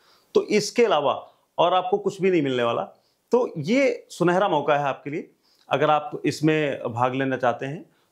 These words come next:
तो स्क्रीन पे दिया गया हमारा नंबर है ट्रिपल नाइन ट्रिपल नाइन टू डबल ज़ीरो सिक्स, उस पे आप कॉल करके आप यमुना प्राधिकरण क्षे-, अ,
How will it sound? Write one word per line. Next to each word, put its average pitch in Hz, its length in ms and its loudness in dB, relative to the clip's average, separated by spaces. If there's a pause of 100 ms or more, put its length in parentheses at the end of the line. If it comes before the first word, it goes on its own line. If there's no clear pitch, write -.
(120)
तो - 400 0
स्क्रीन 214 340 0
पे 214 120 2
दिया 180 200 4
गया 175 200 0
हमारा 160 220 -2
नंबर 143 300 -4
है 151 140 -6
ट्रिपल 147 320 -2
नाइन 147 140 -2
ट्रिपल 131 260 -6
नाइन 127 200 -4 (220)
टू 170 120 4
डबल 151 220 0
ज़ीरो 139 180 -4
सिक्स, - 340 -14 (320)
उस 175 160 0
पे 214 100 4
आप 202 180 0
कॉल 170 200 0
करके 156 440 -12 (340)
आप 143 280 0 (240)
यमुना 151 320 2
प्राधिकरण 160 540 -4
क्षे-, 147 360 -6
अ, - 220 -16